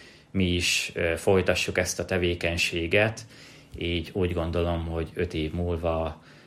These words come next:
újra, ö, pályázni fogunk erre a címre, hiszen, ahogy mondtam, a minőségi irányítás egy folyamatos tevékenység, és hogyha ezt már végezzük, ebbe energiát, ö, fordítunk rá, akkor legyen meg, ö,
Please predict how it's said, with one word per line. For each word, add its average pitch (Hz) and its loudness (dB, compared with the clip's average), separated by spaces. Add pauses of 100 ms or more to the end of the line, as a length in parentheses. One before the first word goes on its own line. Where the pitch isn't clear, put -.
(200)
újra, 80 -2
ö, 80 -4
pályázni 80 -2
fogunk 87 -4
erre 80 -2
a 78 -2
címre, 104 -2
hiszen, 87 -2
ahogy 80 -4
mondtam, 82 0 (100)
a 87 -6
minőségi 85 -4
irányítás 85 -2
egy 85 -6
folyamatos 85 -2
tevékenység, 95 0 (580)
és 90 -4
hogyha 82 0
ezt - -2 (200)
már 80 -4
végezzük, 95 2
ebbe 85 -4
energiát, 80 -4
ö, 82 -6
fordítunk 85 -2
rá, 107 2 (380)
akkor 87 0 (760)
legyen 80 0
meg, 78 -2
ö, 80 -6